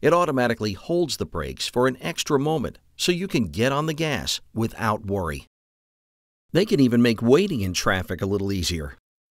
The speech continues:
Once you've stopped, a firm additional push on the pedal sets the hold feature. Now you can take your foot off the pedal and relax a bit.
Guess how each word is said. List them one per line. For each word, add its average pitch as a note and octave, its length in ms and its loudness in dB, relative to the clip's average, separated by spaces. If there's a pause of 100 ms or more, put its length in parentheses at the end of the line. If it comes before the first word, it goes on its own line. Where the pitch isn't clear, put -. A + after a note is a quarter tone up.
(120)
Once G3 300 2
you've D3+ 140 -4
stopped, - 520 -2 (180)
a B2 80 2
firm F#3+ 520 0 (100)
additional D3 640 0
push A#2+ 400 2
on A2 140 0
the G#2 60 -2
pedal D#3+ 560 -4
sets - 320 -2
the D#3 120 -2
hold F3+ 260 0
feature. F#2 480 -6 (480)
Now C3 180 2
you E3 140 0
can G2 160 -8
take A2 240 -2
your A#2 80 -4
foot A#2+ 320 0
off E3 260 -2
the F2+ 80 -8
pedal F2 380 -4 (160)
and D#3+ 120 -2
relax F3+ 420 -2
a G#2 60 -4
bit. D2 280 -10